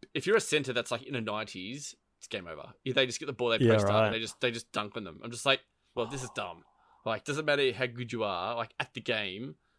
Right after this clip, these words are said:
Speaker 2: Yeah.
Speaker 1: you're gonna get fucked on. Like,
Speaker 2: I reckon,
Speaker 1: or a
Speaker 2: um,
Speaker 1: power forward as well. It's like,
Speaker 2: Yeah, I'm gonna play a bit more,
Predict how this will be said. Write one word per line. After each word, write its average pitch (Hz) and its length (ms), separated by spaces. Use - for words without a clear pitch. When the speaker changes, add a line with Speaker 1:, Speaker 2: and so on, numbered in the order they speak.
Speaker 2:
Yeah. - 260
Speaker 1:
you're 120 100
gonna 117 160
get 110 180
fucked - 220
on. 67 120
Like, 95 300
Speaker 2:
I 117 100
reckon, 120 320
Speaker 1:
or 165 140
a - 60
Speaker 2:
um, 101 40
Speaker 1:
power 110 300
forward 104 260
as 87 140
well. 87 280
It's - 160
like, 98 180
Speaker 2:
Yeah, 107 500
I'm 113 120
gonna 151 140
play 147 180
a 139 40
bit 131 140
more, 127 360